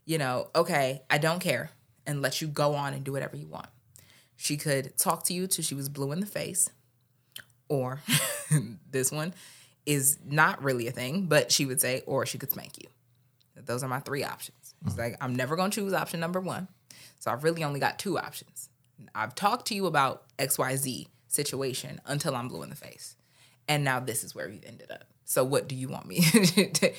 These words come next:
Speaker 1: she wouldn't say, "What do you want me to do?" 'Cause I think that's mental torture. But she would be like, "Well, I've talked to you about it. We haven't gotten anywhere. So this is, you know, I think this is the only way to get the message through." I don't think that's necessarily the case. I think you really can,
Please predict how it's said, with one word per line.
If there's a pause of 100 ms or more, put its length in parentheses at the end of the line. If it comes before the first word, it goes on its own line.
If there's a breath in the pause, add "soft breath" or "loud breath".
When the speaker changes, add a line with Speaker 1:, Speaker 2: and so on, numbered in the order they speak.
(100)
Speaker 1:
she
wouldn't
say,
"What
do
you
want
me
to
do?"
'Cause
I
think
that's
mental
torture.
But (300 loud breath)
she
would
be
like,
"Well,
I've
talked
to
you
about
it.
We
haven't
gotten
anywhere. (260 loud breath)
So (180)
this
is,
you
know,
I
think
this
is
the
only
way
to
get
the
message
through." (460 soft breath)
I
don't
think
that's
necessarily
the
case. (140)
I
think
you
really
can,